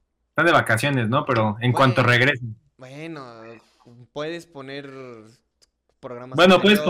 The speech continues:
Speaker 2: anteriores.
Speaker 1: sí, puedes poner las, las emisiones anteriores, me parece.
Speaker 2: Ay, todo tonto el Sebas. Pero bueno, agradecemos a Erandi de que viene de su programa que no sé su nombre. <laughs>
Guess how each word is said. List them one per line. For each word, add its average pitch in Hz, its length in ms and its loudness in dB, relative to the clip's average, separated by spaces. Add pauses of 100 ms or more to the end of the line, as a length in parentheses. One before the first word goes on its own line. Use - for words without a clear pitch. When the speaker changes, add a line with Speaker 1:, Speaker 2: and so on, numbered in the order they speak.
Speaker 2:
anteriores. 123 120 -12
Speaker 1:
sí, 185 180 -6
puedes 202 240 0
poner 170 280 -4
las, 170 400 4
las 123 200 2
emisiones 127 420 0
anteriores, 113 540 0
me 104 100 -2
parece. 104 420 -4
Speaker 2:
Ay, 139 460 -8
todo 120 300 -18
tonto 120 320 -20
el 101 100 -20
Sebas. 101 380 -20 (440)
Pero 113 160 -14
bueno, 123 460 -14 (560)
agradecemos 160 880 -10
a 151 40 -14
Erandi 127 600 -16
de 120 380 -18
que 120 180 -16
viene 139 240 -16
de 143 80 -16
su - 140 -20
programa 131 380 -16
que 120 100 -20
no 120 100 -20
sé 123 140 -20
su - 120 -20
nombre. 117 440 -20 (1120)
<laughs> - 380 -20